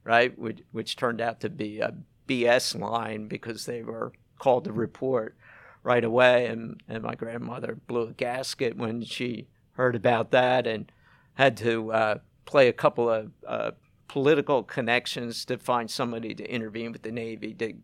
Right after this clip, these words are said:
to get those orders changed. Long story short, they had a report a couple of days after their graduation in June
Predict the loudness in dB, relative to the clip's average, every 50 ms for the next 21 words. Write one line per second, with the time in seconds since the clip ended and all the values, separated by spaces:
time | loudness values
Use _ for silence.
0 | _ _ -16 -10 -6 -6 -6 -6 -8 -10 -10 -10 -10 -12 -18 _ -10 -8 -6 -6
1 | -6 -6 -8 -10 -12 -12 -14 -12 -10 -10 -10 -10 -10 -12 -14 -18 _ _ _ -20
2 | -20 -16 _ 4 6 6 6 6 4 4 4 4 4 2 2 2 4 6 4 4
3 | 4 2 2 4 2 2 2 0 -4 -4 -4 -4 0 0 0 0 0 -2 -4 -4
4 | -2 -2 -4 -2 -2 -4 -4 -4 -6 -6 -6 -6 -8 -10 -12 -8 -8 -8 -8 -8
5 | -8 -8 -8 -8 -10 -10 -10 -8 -6 -6 -6 -6 -8 -10 -10 -10 -10 -10 -12 -12
6 | -10 -10 -8 -8 -8 -10 -14